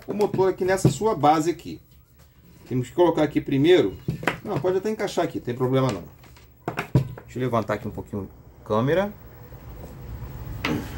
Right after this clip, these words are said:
Ele vai encaixar aqui, ó. Aqui dentro. Mas tá faltando aqui, gente, esse alongador,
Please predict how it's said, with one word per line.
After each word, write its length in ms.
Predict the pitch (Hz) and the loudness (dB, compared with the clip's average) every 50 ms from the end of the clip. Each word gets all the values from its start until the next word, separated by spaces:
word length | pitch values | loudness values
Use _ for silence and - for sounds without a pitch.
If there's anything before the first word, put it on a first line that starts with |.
| - - - - - - - - - - - - - - - - - - | -10 -10 -10 -10 -10 -8 -8 -8 -8 -8 -10 -10 -8 -8 -8 -8 -6 -4
Ele 180 | - 117 - 120 | -2 -2 0 0
vai 140 | 101 110 107 | 0 0 0
encaixar 500 | 104 - - 117 - - - 101 101 - | 2 2 0 0 0 -2 -2 -2 0 0
aqui, 340 | 202 - - - 175 165 - | 0 -2 -2 0 4 4 4
ó. 100 | 139 - - - - - - - - - - - - - - - - - - - - - - - - - - - - - - - - - - - - - - - - - - - - - - - - - - - - - - - - - - - - | 4 2 -4 -6 -8 -10 -10 -10 -10 -8 -8 -8 -8 -8 -10 -10 -10 -12 -12 -12 -14 -14 -14 -14 -12 -12 -12 -12 -12 -12 -14 -14 -14 -14 -14 -14 -16 -16 -16 -16 -16 -16 -16 -16 -16 -18 -18 -18 -18 -18 -18 -18 -18 -18 -18 -18 -18 -18 -18 -18 -18
Aqui 140 | - - 135 | -8 -8 -4
dentro. 400 | 120 110 110 120 151 165 - - - - - - - - - - - - - - - - - - - - | -2 0 0 0 0 -4 -6 -10 -18 -20 -20 -20 -20 -18 -16 -16 -16 -14 -14 -16 -16 -16 -18 -18 -16 -14
Mas 120 | - - - | -12 -6 -4
tá 100 | 127 131 | -4 0
faltando 360 | - 180 175 - 135 135 135 | 2 2 2 2 2 0 0
aqui, 180 | 131 - 135 | 0 -2 -4
gente, 440 | 127 127 131 123 - - - - - - - - - - - - - - - - - - | 0 0 0 0 0 -4 -10 -12 -12 -12 -12 -12 -12 -12 -12 -12 -12 -12 -12 -12 -10 -10
esse 160 | - - - | -10 -4 -2
alongador, 680 | 113 113 110 110 107 107 104 98 101 139 156 180 190 | -2 0 0 0 0 0 0 2 4 4 4 4 2